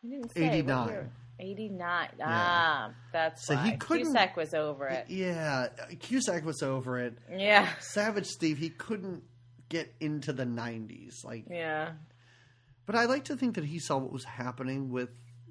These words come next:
Speaker 2: kids' T V and the, you know, how, how
Speaker 1: He was
Speaker 2: they,
Speaker 1: like
Speaker 2: there was, like, a, a window open for, for these kind of goofy shows. Like, this stuff translates really well to a show made for, like,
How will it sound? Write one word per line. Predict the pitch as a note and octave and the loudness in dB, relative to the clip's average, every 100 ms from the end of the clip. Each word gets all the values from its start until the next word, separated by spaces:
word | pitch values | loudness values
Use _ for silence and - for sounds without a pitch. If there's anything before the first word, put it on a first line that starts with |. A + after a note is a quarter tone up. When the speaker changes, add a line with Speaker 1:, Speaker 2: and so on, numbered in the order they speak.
| - - | -20 -8
Speaker 2:
kids' | C#3+ C3 - | -6 -6 -6
T | - C3+ | -2 -2
V | B2 A#2 A#2+ A#2+ - - - - - | 0 -2 -4 -8 -14 -20 -20 -16 -10
and | A#2+ | -6
the, | A2+ G#2 - - | -4 -6 -12 -10
you | B2+ | -8
know, | A2+ G#2+ A2+ | -6 -6 -6
how, | A2+ A#2 A2+ | -6 -6 -8
how | - | -8
Speaker 1:
He | A#2 | -4
was | A#2+ | -2
Speaker 2:
they, | A2+ | 0
Speaker 1:
like | A3+ A3 - - | 0 -2 -14 -10
Speaker 2:
there | - | -6
was, | C3+ E3+ | -4 -4
like, | F3+ | -4
a, | F#3 C3 - - | -4 -6 -14 -10
a | C#3 | -8
window | B2 B2+ A3+ D3+ A#2+ A#2 A2+ - - - | -4 -2 0 0 -2 -4 -10 -14 -18 -6
open | C3+ B2+ A2+ G#2+ | -6 -4 -8 -8
for, | - A2+ - | -10 -12 -10
for | B2 | -10
these | A#2+ C3 C3 | -8 -6 -8
kind | - C#3 | -10 -8
of | D#3 - | -8 -8
goofy | E3 E3+ F#3+ | -8 -8 -8
shows. | - - C#3 F#3 - B2 | -8 -4 -4 -4 -8 -10
Like, | B2+ B2 - - - | -10 -10 -16 -20 -10
this | - B3 | -2 0
stuff | - - - | 0 -6 -8
translates | - F3+ F#3+ E3+ D3 C3+ - | -8 -2 0 0 0 -2 -4
really | B2+ D3+ D3+ | -2 0 2
well | C#3 C3+ B2 A#2+ A#2 - - | 2 0 0 -2 -6 -20 -14
to | - B2+ | -4 -4
a | |
show | A2+ - E3 C#3 C3+ B2 - - | -4 -2 2 2 0 -4 -10 -14
made | - B2+ B2 B2 | -4 -2 -2 -4
for, | C3 | -6
like, | A2 A2 | -4 -6